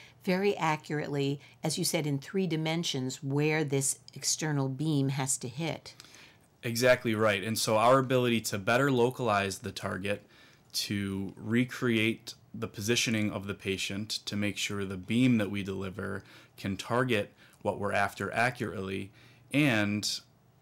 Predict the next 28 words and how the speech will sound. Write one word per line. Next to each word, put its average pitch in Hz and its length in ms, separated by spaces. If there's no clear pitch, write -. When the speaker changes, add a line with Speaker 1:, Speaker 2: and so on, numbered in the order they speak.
Speaker 2:
to 117 80
be 117 100
able 110 140
to 110 100
do 110 160
this 104 240
in 101 60
a 98 40
smaller 123 600
number 101 340
of 95 140
treatments 101 440
overall 101 840
relative 101 460
to - 80
conventional 110 640
treatment 95 460
has 101 140
allowed 104 280
us 104 200
to 98 200
give, 95 440
um, 92 640
in 117 80
some 131 240
instances, 101 600
more 110 320
effective, 101 760